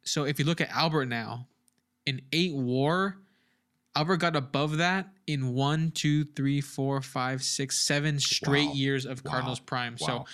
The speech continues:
Speaker 1: in seven straight years, Albert was better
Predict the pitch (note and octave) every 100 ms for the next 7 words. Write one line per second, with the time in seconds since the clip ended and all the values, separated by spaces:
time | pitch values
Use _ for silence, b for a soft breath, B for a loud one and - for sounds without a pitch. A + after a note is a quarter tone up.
0 | B B B D#3 C3+ F3 G3 G3+ - -
1 | D3 D#3+ C#3 B2+ B2+ A#2 - - C#3+ C#3
2 | C#3+ F3 D#3 C3+ A#2+ A#2 - C#3+ C3+ A#2+
3 | A#2+